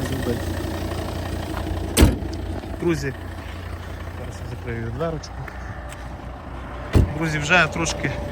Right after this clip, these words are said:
звечоріло. Кому потрібне відео з прибором, пишіть мені на Viber, я вам все надішлю. Всі додаткові документи. Мій номер телефону нуль дев'яносто три п'ятсот п'ятдесят шість двадцять три чотири.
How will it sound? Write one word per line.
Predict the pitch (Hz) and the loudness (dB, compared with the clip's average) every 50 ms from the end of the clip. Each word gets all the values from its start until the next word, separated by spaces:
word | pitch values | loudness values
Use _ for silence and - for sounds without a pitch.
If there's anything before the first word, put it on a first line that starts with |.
| - - - - - - - - | -4 -4 -4 -4 -4 -4 -4 -2
звечоріло. | - - 175 175 - 190 196 226 269 269 247 208 - | 2 2 4 4 6 4 4 6 6 4 4 4 4
Кому | 196 196 220 233 | 4 4 4 4
потрібне | - 202 185 - 185 208 185 170 175 175 | 4 2 0 2 2 0 2 2 2 2
відео | 165 180 180 160 170 160 | 2 2 2 2 2 2
з | - | 2
прибором, | - 185 185 185 196 262 285 262 233 | 2 2 2 2 2 2 2 2 2
пишіть | - 233 185 - 233 233 - | 2 0 0 0 -2 -4 -2
мені | 247 233 208 208 208 170 - - - | -4 -2 -2 0 -2 -2 -2 -2 0
на | 190 180 | 2 6
Viber, | 196 214 214 190 185 175 | 8 8 6 6 4 2
я | 175 185 | 4 4
вам | 180 175 | 4 4
все | 160 - - 156 | 2 0 -2 -2
надішлю. | 160 156 156 170 156 - - 262 285 277 - - - - - - - - - - | -2 -2 -2 -4 -4 -4 -4 -6 -6 -6 -8 -10 -10 -10 -8 -8 -8 -8 -8 -6
Всі | - - 202 190 | -6 -4 -2 0
додаткові | 165 175 165 180 170 - - 190 175 165 | 0 2 2 2 2 4 4 4 6 6
документи. | 160 151 156 - 185 190 240 277 277 240 - 202 190 | 2 2 0 0 2 4 4 4 4 2 0 0 2
Мій | 180 202 214 | 2 2 4
номер | 208 214 202 196 185 - | 6 6 6 6 6 6
телефону | - 185 175 - - 185 165 165 | 4 2 2 2 2 2 4 4
нуль | 160 175 185 175 | 6 6 6 6
дев'яносто | 165 160 160 160 160 156 - - 165 - | 6 4 4 4 2 0 0 -2 -2 -2
три | - 214 254 - - - - - - - | 0 -2 0 -2 -2 -4 -4 -4 -4 0
п'ятсот | - 165 165 - 185 170 | 0 0 2 2 2 2
п'ятдесят | - - 156 - - 147 | 0 -2 -4 -2 -2 -4
шість | - - - 240 226 175 135 131 | -4 -4 -4 -4 -4 -2 0 6
двадцять | 156 190 208 190 - - 165 | 6 8 6 6 4 -4 -2
три | - 170 160 | -2 -2 -2
чотири. | - - - - 147 131 117 110 | -2 -4 -2 0 0 2 2 0